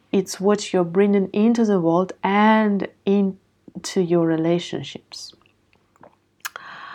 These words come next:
So, how we can connect and embody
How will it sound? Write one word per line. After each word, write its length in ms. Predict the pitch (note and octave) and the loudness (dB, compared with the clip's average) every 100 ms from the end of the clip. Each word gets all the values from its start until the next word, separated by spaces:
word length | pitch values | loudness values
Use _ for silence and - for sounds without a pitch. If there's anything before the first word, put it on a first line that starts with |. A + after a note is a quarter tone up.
| - - - - - - - - _ _ _ _ _ | -20 -20 -20 -20 -20 -20 -20 -20 _ _ _ _ _
So, 400 | - D4 A3 - | 8 10 12 10
how 1000 | F3+ - - A3+ C4 C#4+ D#4 E4 E4+ E4 - _ _ | 4 2 6 10 12 12 12 12 10 4 -6 _ _
we 180 | G3 A#3 | 2 2
can 300 | A#3 A3 G3+ | 4 2 2
connect 760 | G3+ G3 F3 E3 D#3 - - - | 0 0 2 6 6 4 0 -2
and 180 | E3+ | 0
embody 920 | E3 D#3+ D#3 E3 E3+ E3 E3 D#3+ F#3+ | 0 -2 -2 0 2 0 -2 -4 -4